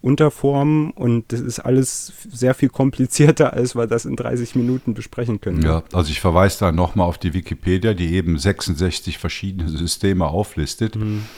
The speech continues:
Speaker 2: Da findet man auch ganz, äh, lustige Sachen dabei, kommen wir gleich noch dazu.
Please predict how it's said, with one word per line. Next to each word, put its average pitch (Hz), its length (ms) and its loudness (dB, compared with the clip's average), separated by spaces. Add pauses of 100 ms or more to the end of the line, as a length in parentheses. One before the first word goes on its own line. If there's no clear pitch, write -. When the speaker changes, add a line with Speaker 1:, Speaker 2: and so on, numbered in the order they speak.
(180)
Speaker 2:
Da 82 80 -2
findet 98 340 0
man 82 140 0
auch 82 140 0
ganz, - 540 -2
äh, 80 300 -2
lustige 85 440 -4
Sachen 85 340 -2
dabei, 78 400 -2
kommen 98 280 -4
wir 85 100 -4
gleich 80 260 -4
noch 101 100 -2
dazu. 113 520 -4